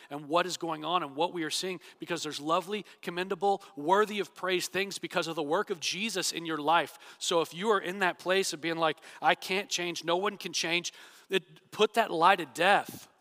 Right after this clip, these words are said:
And embrace Christ, lean into Christ, and, and take those to him. Let your request be made known, and he gives peace that exceeds understanding and allows you to move in a way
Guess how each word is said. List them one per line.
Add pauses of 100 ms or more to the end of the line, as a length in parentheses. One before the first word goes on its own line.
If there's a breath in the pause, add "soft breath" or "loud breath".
(1400)
And
embrace
Christ,
lean
into
Christ,
and,
and
take
those
to
him. (340 loud breath)
Let
your
request
be
made
known,
and
he
gives (140)
peace (280 loud breath)
that
exceeds
understanding
and
allows
you
to
move
in
a
way